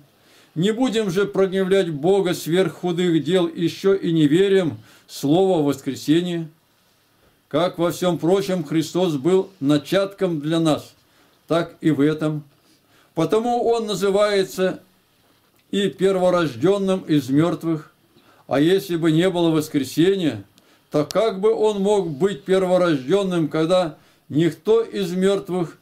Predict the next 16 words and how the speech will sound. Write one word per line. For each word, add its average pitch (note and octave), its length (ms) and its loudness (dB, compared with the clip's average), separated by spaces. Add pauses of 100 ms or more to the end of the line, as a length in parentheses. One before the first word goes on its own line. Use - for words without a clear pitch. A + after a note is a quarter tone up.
(180)
не D3+ 160 0
последует D3+ 680 0
за C3 160 -4
Ним? D3 300 -2 (680)
Если D3+ 320 0
бы E3+ 140 0
не F3+ 160 2
было F3 180 0
воскресения, D#3+ 1000 0 (400)
то E3 140 2
как G3 400 -2
бы G#3+ 420 0
могла F3+ 520 0
сохраниться F#3 880 -2
правда E3+ 560 0
Божия, D3+ 580 0